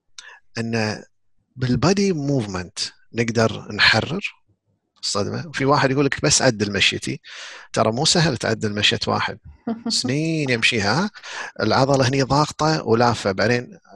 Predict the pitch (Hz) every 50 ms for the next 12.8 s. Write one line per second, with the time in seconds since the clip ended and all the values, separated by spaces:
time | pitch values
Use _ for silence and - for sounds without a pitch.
0 | 95 101 104 107 101 _ _ _ _ - _ - 123 117 117 131 123 - - 135
1 | - - - - 120 - - 120 117 - - 120 - - 135 131 120 127 135 120
2 | 113 113 - - 117 - - - - 113 110 104 98 - 110 95 - - 113 113
3 | - 123 123 120 131 131 123 110 113 127 120 127 127 127 127 - - - - -
4 | - - - 98 117 120 123 120 120 117 - - - - 123 120 117 - - 120
5 | 120 - 123 - - 120 120 123 120 117 117 117 110 - - 127 117 101 90 90
6 | 80 107 - - 123 117 113 113 127 - - - - 123 113 101 117 113 123 120
7 | 120 123 123 - - 120 127 127 120 - 120 120 - - - 117 117 117 113 113
8 | 110 104 92 90 - - - - - - - _ 120 117 135 147 - 151 151 135
9 | 135 135 120 113 113 113 101 117 107 117 117 123 120 117 - 113 110 107 - -
10 | - 113 120 120 117 107 113 107 - 104 113 113 113 110 - 110 104 - 117 110
11 | 107 101 101 101 101 98 101 107 120 127 123 127 120 139 147 151 139 139 127 107
12 | - 123 139 131 131 123 - - - - - - 123 104 90